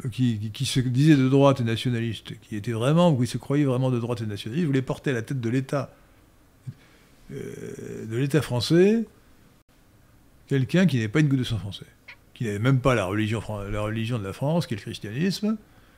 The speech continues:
qui n'avait rien qui pût lui permettre de se, et cet homme est un Français de papier. Alors lisez notamment dans les cinq articles que je vous ai indiqués, l'article suivant, qui est le dernier, euh, paru, « Procès en communautarisme,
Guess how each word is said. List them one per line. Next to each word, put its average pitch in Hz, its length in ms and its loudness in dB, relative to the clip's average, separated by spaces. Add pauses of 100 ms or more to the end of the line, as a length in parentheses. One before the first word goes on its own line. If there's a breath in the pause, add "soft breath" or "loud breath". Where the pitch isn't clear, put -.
(180 soft breath)
qui - 140 -20
n'avait - 260 -16
rien 214 240 6
qui - 160 -4
pût 180 220 0
lui 143 100 4
permettre 147 440 -2
de 120 120 -2
se, - 120 -12 (480 loud breath)
et 143 300 4 (920)
cet - 280 -6
homme 208 320 4 (220)
est 117 200 -4
un 101 100 -6
Français 151 280 0
de 151 60 -2
papier. 139 360 4
Alors 101 120 2
lisez 151 260 6
notamment 127 360 0
dans 104 80 -2
les 101 60 -2
cinq 123 200 0
articles 123 260 -6
que 127 60 -6
je 104 100 -6
vous 110 60 -6
ai 101 60 -6
indiqués, 185 480 -2 (680 loud breath)
l'article 117 560 -2
suivant, 185 640 2
qui - 140 -6
est 120 40 -2
le 113 60 -6
dernier, 120 460 0
euh, 117 260 -8
paru, « 170 520 -2 (440 soft breath)
Procès 170 380 4
en 135 80 4
communautarisme, 165 1000 2